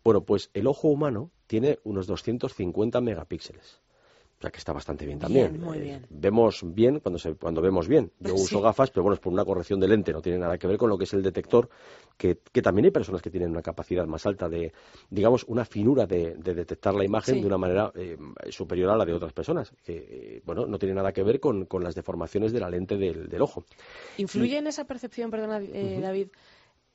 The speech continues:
Speaker 2: el percibir el color?
Speaker 1: Sí,
Speaker 2: Porque
Speaker 1: por
Speaker 2: quizá no
Speaker 1: supuesto.
Speaker 2: todos, porque no todos percibimos los colores
Speaker 1: No,
Speaker 2: de igual
Speaker 1: no, no.
Speaker 2: modo.
Speaker 1: Igual que hay daltonismo, además, de muchos tipos, ¿no?
Speaker 2: Ujú.
Speaker 1: No solamente hay,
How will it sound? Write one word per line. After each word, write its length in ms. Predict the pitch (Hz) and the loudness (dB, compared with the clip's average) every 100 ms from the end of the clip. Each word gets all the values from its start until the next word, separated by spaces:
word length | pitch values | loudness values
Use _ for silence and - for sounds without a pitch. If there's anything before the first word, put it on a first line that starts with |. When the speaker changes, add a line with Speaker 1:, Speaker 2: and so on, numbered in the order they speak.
| _ | _
Speaker 2:
el 480 | - 185 180 175 170 | 0 2 0 -2 -4
percibir 400 | 196 185 202 214 | -4 -4 -2 -2
el 100 | 247 | -2
color? 360 | - 175 170 254 _ _ _ - | -2 0 0 -2 _ _ _ -14
Speaker 1:
Sí, 140 | - | -4
Speaker 2:
Porque 140 | 190 190 | 0 0
Speaker 1:
por 60 | - | 0
Speaker 2:
quizá 80 | 233 | 2
no 40 | |
Speaker 1:
supuesto. 220 | 262 254 | 2 4
Speaker 2:
todos, 180 | 240 226 | 2 2
porque 300 | - 190 196 | -6 -8 -2
no 120 | 180 | -2
todos 240 | 185 185 233 | 0 0 0
percibimos 400 | 170 170 170 165 | -4 -4 -4 -6
los 120 | 160 | -6
colores 220 | 180 165 | -4 2
Speaker 1:
No, 60 | 165 | 4
Speaker 2:
de 60 | 95 | 6
igual 160 | - | 6
Speaker 1:
no, 40 | 202 | 2
no. 60 | |
Speaker 2:
modo. 160 | 233 - | 0 -4
Speaker 1:
Igual 160 | 98 95 | -4 -2
que 80 | 110 | 4
hay 20 | |
daltonismo, 460 | 113 104 101 95 120 | 4 4 2 4 4
además, 220 | 107 120 | 4 2
de 60 | |
muchos 260 | 101 95 - | 0 -4 -2
tipos, 280 | 156 120 80 | -2 -2 -2
¿no? 120 | 101 | 0
Speaker 2:
Ujú. 80 | 110 | 0
Speaker 1:
No 100 | 98 | -2
solamente 440 | 95 104 98 92 92 | -2 0 0 0 -2
hay, 280 | 87 85 | -2 -4